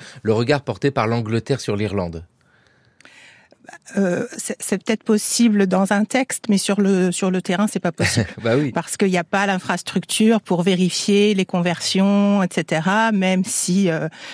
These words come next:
Speaker 2: les messes peuvent être interdites. Mais comme personne ne peut vérifier, euh, si elles ont lieu ou pas, euh, en fait, il y a une grande différence, et c'est vraiment vrai pour l'Irlande, euh,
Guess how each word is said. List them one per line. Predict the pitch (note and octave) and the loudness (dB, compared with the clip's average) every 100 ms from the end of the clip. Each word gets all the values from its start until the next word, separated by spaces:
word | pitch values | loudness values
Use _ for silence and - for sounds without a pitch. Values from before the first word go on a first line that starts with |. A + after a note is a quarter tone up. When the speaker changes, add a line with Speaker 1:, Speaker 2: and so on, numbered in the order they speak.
| - | -6
Speaker 2:
les | E3 | -2
messes | E3 F3 F3+ - E3+ D#3+ | 0 0 -2 -2 -4 -2
peuvent | E3 - | -6 -4
être | E3+ - | -4 -2
interdites. | E3 E3+ F3+ F#3+ B3+ - - - - - | -4 -2 0 2 0 -2 -10 -14 -10 -4
Mais | F3+ | -2
comme | - E3+ | 0 0
personne | F3 - G3 F#3 | -2 -4 -2 0
ne | E3+ | 0
peut | - | 0
vérifier, | E3 E3+ F3 - F#3+ F#3 E3 | -2 0 -2 -2 -2 0 -2
euh, | F3+ F#3 A3+ - | -2 -4 -4 -8
si | - - F#3 | -6 -2 0
elles | E3 E3 F3+ | 0 0 0
ont | |
lieu | E3+ F3+ F#3+ | 2 2 0
ou | F#3+ | -4
pas, | - A3+ B3+ - - A3+ | -2 -2 -2 -10 -12 -4
euh, | - E3+ D#3+ D#3 D#3+ E3 - | 0 2 2 2 2 0 0
en | E3+ | -2
fait, | E3 G3+ - | -2 -2 0
il | |
y | |
a | F3 | 0
une | E3 | 0
grande | E3 F#3+ G3 | 0 2 2
différence, | G3 - F#3 F3+ F#3+ - | 0 0 0 2 0 0
et | |
c'est | E3 E3+ | -2 -2
vraiment | E3 E3+ F3 | -2 0 0
vrai | F3+ E3+ F#3+ | -2 -2 -2
pour | - E3+ | -2 -4
l'Irlande, | E3+ E3 F#3 F#3+ | -2 -2 0 0
euh, | E3+ D#3 | -2 -4